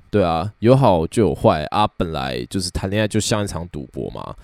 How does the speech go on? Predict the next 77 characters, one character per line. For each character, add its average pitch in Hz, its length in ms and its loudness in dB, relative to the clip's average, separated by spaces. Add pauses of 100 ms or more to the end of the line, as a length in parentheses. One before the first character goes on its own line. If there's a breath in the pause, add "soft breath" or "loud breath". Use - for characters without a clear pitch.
(260 soft breath)
就 98 120 -4
是 90 440 0
你 95 100 -4
赌 90 240 -4
对 110 160 2
了， 87 140 2
你 90 100 -8
可 - 120 -6
能 85 100 -6
就 95 100 0
会 98 60 6
获 95 240 0
得 67 160 -4
很 82 220 -8
大 92 220 -2
的 80 80 -2
回 71 180 -6
馈 67 300 -4 (380 soft breath)
啊； - 80 -8
你 98 100 -6
赌 92 180 -6
错 139 300 6
的 127 80 6
话 147 160 2
呢， 123 340 -2
你 60 60 -12
就 113 140 -2
只 98 100 -8
是 95 160 -6
把 80 200 -4
那 98 200 -6
些 95 80 -6
东 92 140 -6
西 92 80 -4
输 92 200 -6
光 85 220 -6
而 76 80 -8
已。 71 180 -10 (280 soft breath)
但 117 100 -6
是 127 80 0
换 151 160 4
一 147 40 0
个 131 60 -2
角 104 140 4
度 135 100 2
想， 95 260 0 (120)
反 95 140 -6
正 123 100 -6
再 127 120 -2
怎 92 100 -12
么 95 200 -10
赔， 87 240 -4
都 120 160 2 (120)
赔 - 160 -4
的 98 100 -2
都 123 140 -2
只 98 120 -10
是 98 80 -6
你 107 60 -8
的 95 80 -6
感 80 180 -8
情 85 240 -12
而 90 80 -4
已 85 60 -4
啊， 73 180 -4 (420 loud breath)
你 92 120 -12
的 95 80 0
人 95 240 -2
也 92 80 -4
不 92 120 -6
会 104 80 0
整 82 140 -8
个 80 60 -10
赔 87 240 -4
进 92 160 -8
去， 82 320 -6
你 85 140 -16